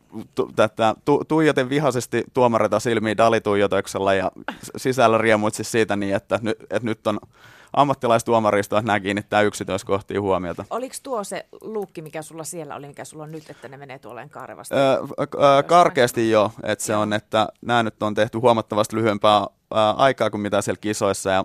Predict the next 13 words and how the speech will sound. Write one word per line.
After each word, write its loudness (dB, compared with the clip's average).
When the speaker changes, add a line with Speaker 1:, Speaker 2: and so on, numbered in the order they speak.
Speaker 1:
oma 0
haasteensa 2
siellä -2
Texasissa -2
oli 2
sit -12
myös -2
se, 2
että -2
auringonpaiste 0
ja 0
se 4
lämpötilalla 4